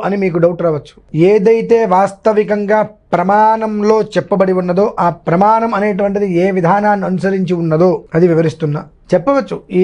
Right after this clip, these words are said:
దోషాలు ఉన్నాయి, ఈ నక్షత్రాల వాళ్ళకి ఈ ప్రభావాలు ఉన్నాయి, ఆ నక్షత్రాల వాళ్ళకి ఆ ప్రభావాలు అంటే viewership వెళ్తుంది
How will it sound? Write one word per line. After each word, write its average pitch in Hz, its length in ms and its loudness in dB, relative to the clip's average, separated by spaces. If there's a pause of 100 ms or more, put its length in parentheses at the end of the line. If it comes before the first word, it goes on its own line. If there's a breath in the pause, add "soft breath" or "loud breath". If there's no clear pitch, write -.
(120)
దోషాలు 190 360 2
ఉన్నాయి, 190 220 0
ఈ 185 100 2
నక్షత్రాల 185 380 0
వాళ్ళకి 180 280 0
ఈ - 20 2
ప్రభావాలు 180 520 2
ఉన్నాయి, 185 140 -2
ఆ 170 80 0
నక్షత్రాల 185 420 0
వాళ్ళకి 175 220 -2
ఆ - 80 -10
ప్రభావాలు 180 340 2
అంటే 185 160 0
viewership 185 420 0
వెళ్తుంది 175 240 0